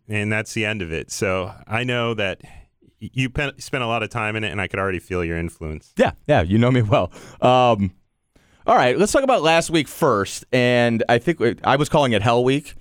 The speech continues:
Speaker 2: Uh, all, I mean, <laughs> it was about as tough as it gets. And you go through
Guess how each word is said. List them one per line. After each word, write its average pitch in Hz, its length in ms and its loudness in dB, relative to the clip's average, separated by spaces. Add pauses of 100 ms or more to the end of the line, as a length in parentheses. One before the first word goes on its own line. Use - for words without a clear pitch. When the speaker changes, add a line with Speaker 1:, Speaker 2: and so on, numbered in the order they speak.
(300)
Speaker 2:
Uh, 98 40 6
all, 101 600 4
I 110 80 2
mean, 107 220 2
<laughs> - 320 -12
it 160 360 2
was 139 460 0 (320)
about 139 320 2
as 190 160 2
tough - 280 2
as 117 120 0
it 113 160 -4
gets. 101 460 0 (120)
And 110 320 2
you 117 100 2
go 147 260 2
through 131 600 2